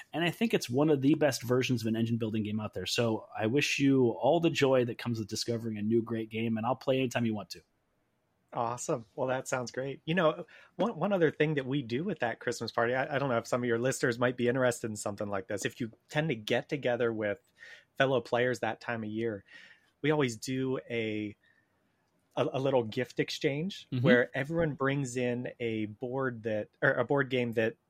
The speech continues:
Speaker 2: they either, they just don't play very much anymore, you know, or that they no longer need in their collection. And, uh, you know, we always recommend bringing,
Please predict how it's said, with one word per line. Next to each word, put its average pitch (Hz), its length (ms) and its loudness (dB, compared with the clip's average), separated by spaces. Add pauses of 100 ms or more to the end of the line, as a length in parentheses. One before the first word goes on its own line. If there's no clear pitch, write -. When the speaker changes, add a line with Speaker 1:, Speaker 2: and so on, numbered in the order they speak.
Speaker 2:
they 127 120 2
either, 139 340 0
they 120 160 2
just 120 280 -6
don't 123 220 -4
play 113 200 -2
very 98 200 -2
much 95 240 -6
anymore, 98 460 -8 (120)
you 147 120 0
know, 120 80 4
or 135 100 2
that 127 160 0
they 120 140 4
no 110 160 0
longer 120 260 0
need 117 220 -4
in 120 40 -6
their 107 120 -4
collection. - 580 -6 (480)
And, 110 240 -8
uh, 98 160 -6 (140)
you 220 60 4
know, 147 60 4
we 123 120 4
always 117 260 6
recommend 107 480 0
bringing, 104 400 -4